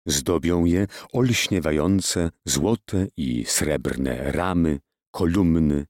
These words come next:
zawijasy, a także figury świętych i aniołów. Okalają one święte obrazy. Malowidła zdobią także ściany.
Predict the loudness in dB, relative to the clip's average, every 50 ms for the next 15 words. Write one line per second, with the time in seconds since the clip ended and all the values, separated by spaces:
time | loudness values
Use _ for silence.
0 | _ -8 -4 -4 -2 -2 -2 -4 -2 -2 -2 -2 -2 -2 -4 -6 -6 -8 -10 -10
1 | _ _ _ _ _ _ _ _ _ _ _ _ _ _ _ -4 -4 -2 0 0
2 | 0 2 0 0 0 0 -2 -2 0 0 0 0 0 -4 -2 0 2 2 2 2
3 | 2 0 0 -2 -2 -2 -8 -14 -6 -6 -6 -6 -4 -4 -4 -4 -4 -6 -8 -10
4 | -14 -18 -20 -20 _ _ -20 -20 _ _ _ -18 -18 -16 -10 -6 -6 -4 -4 -2
5 | -2 -2 0 0 0 0 0 0 -2 -2 -2 -2 -2 0 -2 -2 -2 -4 -2 -2
6 | 0 2 2 2 2 0 -2 0 -2 -2 -4 -6 -6 -8 -8 -12 -14 -16 _ _
7 | _ _ _ _ _ _ _ _ _ _ -4 -2 0 0 0 2 0 0 0 2
8 | 0 0 0 0 0 0 0 0 0 0 -2 0 0 -2 -2 -2 -4 -6 -4 -6
9 | -8 -8 -8 -12